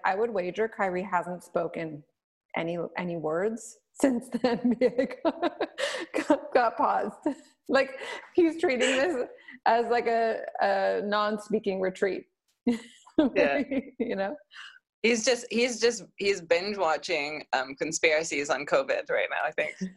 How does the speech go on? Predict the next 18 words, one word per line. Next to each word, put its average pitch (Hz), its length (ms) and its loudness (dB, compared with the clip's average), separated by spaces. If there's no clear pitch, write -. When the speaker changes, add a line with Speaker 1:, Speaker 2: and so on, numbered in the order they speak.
Speaker 1:
<laughs> - 80 -20
Probably. 247 320 0
Speaker 2:
That's, 175 200 2
<laughs> - 240 -12
that's 320 300 2
what 311 80 2
Speaker 1:
And 240 80 2
Speaker 2:
he's 220 100 2
Speaker 1:
writing, 220 220 4
Speaker 2:
doing. 247 140 -4
Speaker 1:
and 233 120 -4
writing 208 320 0
in 220 80 -2
his 214 200 0
journal. 196 580 -2
Speaker 2:
<laughs> - 160 0
Speaker 1:
No 311 300 4
talking. 220 680 -2